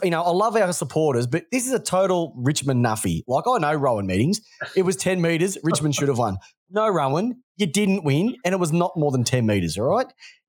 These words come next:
Get off the couch, go out the backyard, get a tape measure,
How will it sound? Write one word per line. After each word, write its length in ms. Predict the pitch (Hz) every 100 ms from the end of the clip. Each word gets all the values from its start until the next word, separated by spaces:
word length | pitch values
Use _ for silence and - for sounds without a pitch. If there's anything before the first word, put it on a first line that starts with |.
| _ 127 - -
Get 120 | 226
off 160 | 277 277
the 100 | 254
couch, 460 | - 147 147 - - _ - _ -
go 140 | 196
out 160 | 262 277
the 80 | 240
backyard, 480 | 214 202 170 131 131
get 140 | 247
a 20 |
tape 320 | - - 233 226
measure, 380 | 175 131 180